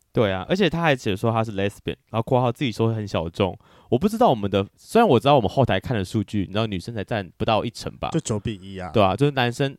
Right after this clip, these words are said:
Speaker 1: 还，还是男同志居多啦。
Speaker 2: 啊，没错。
Speaker 1: 对，女生还是少数。但我觉得很感谢他有留这些，就是我觉得他看到的是雷梦里难得认真的一面吧。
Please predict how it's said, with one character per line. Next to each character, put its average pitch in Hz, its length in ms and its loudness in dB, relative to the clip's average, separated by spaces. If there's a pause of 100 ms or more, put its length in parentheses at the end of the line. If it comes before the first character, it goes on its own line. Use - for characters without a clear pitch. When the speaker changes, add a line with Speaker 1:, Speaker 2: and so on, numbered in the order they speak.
Speaker 1:
还， 113 180 -2
还 139 140 -2
是 190 380 -2
男 117 200 -4
同 117 220 -4
志 135 140 0
居 110 180 -2
多 98 220 4
啦。 85 200 0 (100)
Speaker 2:
啊， 107 140 -6
没 104 220 -12
错。 107 320 -6
Speaker 1:
对， 95 160 2
女 98 140 -2
生 143 120 -2
还 151 80 -2
是 131 80 -4
少 - 220 -6
数。 - 260 -6 (200)
但 233 120 0
我 156 80 4
觉 131 60 0
得 131 80 2
很 147 60 -8
感 123 180 -4
谢 156 100 -2
他 160 120 -2
有 135 80 2
留 104 160 2
这 131 100 -8
些， 127 200 -4
就 - 140 -14
是 117 300 -6 (140)
我 135 100 4
觉 185 80 4
得 233 60 4
他 220 120 0
看 233 220 -2
到 196 160 4
的 123 80 4
是 135 240 -2
雷 104 220 -2
梦 131 180 0
里 95 180 -4 (680)
难 117 220 -2
得 107 160 2
认 120 220 0
真 107 140 -4
的 98 100 -4
一 87 80 -6
面 87 260 -10
吧。 - 220 -20